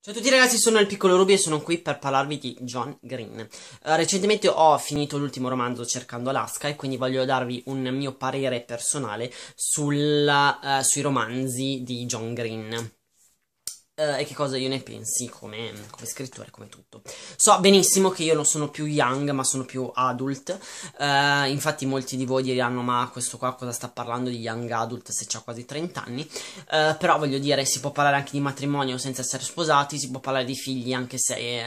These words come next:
anche senza essere genitori, si può parlare di, eh, gravidanza senza essere donne, <laughs> quindi voglio dire, io posso dare la mia personalissima opinione su questo.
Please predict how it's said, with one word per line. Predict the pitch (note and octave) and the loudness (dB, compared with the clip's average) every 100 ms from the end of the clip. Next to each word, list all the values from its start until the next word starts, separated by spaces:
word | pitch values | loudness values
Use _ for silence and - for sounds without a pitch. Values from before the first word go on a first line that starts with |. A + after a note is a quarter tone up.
| A#2 | -6
anche | C3 C3 - B2 | -6 -6 -10 -6
senza | B2+ B2+ B2 | -4 -4 -6
essere | A#2+ A#2+ | -6 -4
genitori, | B2+ B2+ - A#2 B2 D3 - - | -2 -2 -2 -2 -2 -2 -8 -14
si | - D#3 | -8 -2
può | C#3+ D3+ | 0 4
parlare | D#3 D3+ D3 C#3+ C#3 B2+ D3 | 4 6 6 6 4 2 -2
di, | C3+ D3 D3 C#3+ - | 0 0 2 0 0
eh, | D3 C3 | 0 2
gravidanza | C#3+ D3+ D3+ B2+ B2+ C3 | 2 2 2 2 0 -4
senza | C3+ B2+ | -4 -4
essere | B2 - B2+ - | -6 -4 -6 -6
donne, | C3 A2 B2 B2+ C3+ | -6 -4 -4 -2 -4
<laughs> | |
quindi | - D3 D3 | -4 -2 0
voglio | C#3 C3+ C#3 | 0 0 -2
dire, | B2+ A#2 C#3 C3+ A#2+ - D3 | -4 -4 -4 -4 -6 -10 -2
io | D3+ D#3 | 2 2
posso | C#3+ - | 0 0
dare | D3 B2+ | 0 0
la | C#3 | 0
mia | C3+ | -2
personalissima | B2+ C3 - B2+ B2+ B2 - C3 C3 B2 | -6 -8 -6 -4 -4 -6 -6 -4 -4 -4
opinione | C#3 - C3+ A2 A2 B2 | -8 -8 -8 -8 -8 -6
su | - - A#2 _ - | -4 -6 -8 _ -18
questo. | G#2+ - - A#2 | -14 -12 -10 -10